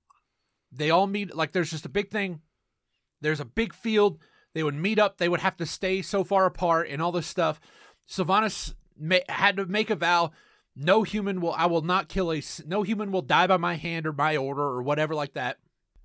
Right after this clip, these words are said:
And her whole, her whole theory was proved wrong because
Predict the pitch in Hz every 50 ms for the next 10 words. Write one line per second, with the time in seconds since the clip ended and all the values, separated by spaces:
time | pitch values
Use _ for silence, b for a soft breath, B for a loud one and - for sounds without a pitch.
0 | _ _ _ - 180 185 180 170 165 156 - - _ _ _ _ _ _ _ _
1 | _ - - - 220 226 196 151 180 214 214 202 196 190 190 170 - _ - -
2 | 208 196 156 - 208 202 185 170 160 147 - - - 147 - 269 311 277 220 175
3 | 151 147 - - 185 180 160 127 131 143 214 277 294 214 160 123 143 110 - 170
4 | 147 131 120 -